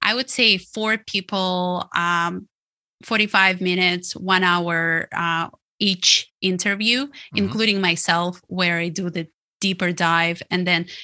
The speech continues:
Speaker 1: every person that interviews them, uh, has, you know, a specific function. Like, if we're hiring for a growth marketing manager, or let's say growth marketing manager, then I would have someone who understands growth.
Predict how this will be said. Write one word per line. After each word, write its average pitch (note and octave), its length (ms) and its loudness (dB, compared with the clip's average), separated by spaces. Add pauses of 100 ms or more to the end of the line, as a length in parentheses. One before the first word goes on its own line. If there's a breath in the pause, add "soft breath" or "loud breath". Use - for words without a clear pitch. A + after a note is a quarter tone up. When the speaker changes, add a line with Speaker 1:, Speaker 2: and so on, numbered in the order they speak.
Speaker 1:
every D#4 220 4
person G3 440 0
that F3+ 200 -4
interviews F3+ 540 -2
them, E3 360 0 (540 loud breath)
uh, F3 200 4
has, F3+ 560 2
you G#3 140 -2
know, F3+ 260 4
a - 40 -4
specific F#3 600 -2
function. F3 640 0 (560 loud breath)
Like, F#3 240 0
if G3+ 120 -2
we're G#3 180 4
hiring G3 440 2
for F3+ 800 -2
a - 120 -10 (100)
growth G#3 300 2
marketing F3+ 400 2
manager, E3 680 0
or E3+ 760 -2 (600)
let's F#3+ 180 0
say F3+ 100 0
growth D#3 320 -6
marketing D#3+ 360 -4
manager, E3 560 -2
then F3+ 320 4
I F#3+ 140 0
would F#3 120 -4
have F3+ 180 -2
someone F3+ 460 0
who F3+ 120 -6
understands E3 540 -4
growth. A3+ 460 2